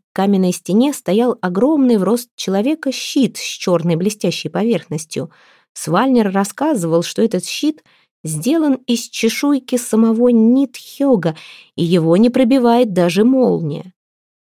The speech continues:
«Умение быстро бегать и ловко прятаться — самый надежный щит», с ехидством думала Хердис, слушая похвальбу великана. В отличие от дракона битвы,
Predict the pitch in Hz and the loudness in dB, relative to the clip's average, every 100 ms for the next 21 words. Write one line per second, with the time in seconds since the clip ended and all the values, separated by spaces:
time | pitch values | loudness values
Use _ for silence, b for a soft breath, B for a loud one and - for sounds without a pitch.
0 | _ _ _ _ _ - 175 190 226 220 | _ _ _ _ _ -4 0 4 4 6
1 | 220 214 170 214 214 - - 180 202 165 | 4 2 2 2 2 -4 -8 -2 -2 2
2 | 185 202 175 190 - 170 180 180 - 175 | 2 2 0 -2 0 0 2 0 -4 -6
3 | 160 160 175 175 170 160 - - 165 156 | -2 0 2 0 -4 -10 -10 -6 -6 -6
4 | - 196 180 170 170 185 175 190 175 147 | -6 -2 0 0 0 0 0 0 -2 -2
5 | 170 175 - - 202 160 - b b b | -4 -4 -6 -6 -4 -4 -6 b b b
6 | - 151 180 - 185 - 165 170 175 185 | -12 -4 -2 -2 -6 -4 -2 0 2 2
7 | 170 170 226 247 190 190 - 156 185 - | 2 0 2 2 0 -6 -6 -6 -6 -4
8 | 175 165 156 147 165 147 165 160 175 - | -6 -6 -8 -4 -4 -2 -2 -2 -4 -4
9 | - 143 - _ _ _ _ _ _ - | -6 -4 -8 _ _ _ _ _ _ -4
10 | 175 240 285 - 170 160 156 160 175 170 | -2 2 0 2 -2 -2 -6 -4 -4 0
11 | 254 196 175 302 254 262 | 2 2 2 -2 -2 -6